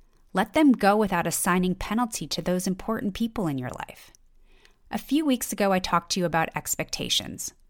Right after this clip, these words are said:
My thesis is really that having expectations of people is a guaranteed recipe for disappointment. Part of releasing people from your expectations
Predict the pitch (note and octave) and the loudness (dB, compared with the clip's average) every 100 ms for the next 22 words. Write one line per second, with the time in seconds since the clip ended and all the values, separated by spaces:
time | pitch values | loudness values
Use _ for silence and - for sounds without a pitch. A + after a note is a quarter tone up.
0 | _ _ _ - - G#3+ - C#4 D#4+ D4+ | _ _ _ -10 -2 -2 0 0 0 0
1 | C4 F3+ F#3 F3+ F3 - - F#3 B3 - | 0 2 0 0 -2 -4 2 2 2 -2
2 | - - B3+ - G3 - G#3+ G#3 - F3+ | -4 -4 -4 -4 -4 -2 -2 -2 -4 -4
3 | E3 - D#3+ C#3+ B2+ E3+ F#3 G3+ F#3 G3 | -4 -6 -6 -6 -4 -2 0 0 -2 -4
4 | F3 D#3 F3 - F3 E3+ - E3 E3 E3+ | -2 -2 -4 -6 -6 -6 -4 -4 -4 -4
5 | - - - C3+ - - - - - _ | -6 -8 -8 -10 -10 -14 -14 -16 -18 _
6 | _ _ _ - - A3 C#4 D4 B3 G3+ | _ _ _ -20 -2 2 2 2 0 0
7 | A3 B3+ A#3 A3 G#3+ A3 G3+ F#3 E3+ F3 | 0 0 0 0 -2 -2 0 0 0 -4
8 | - E3+ - - F#3 - A3+ B3+ - | -4 -6 -6 -4 -2 0 0 0 -4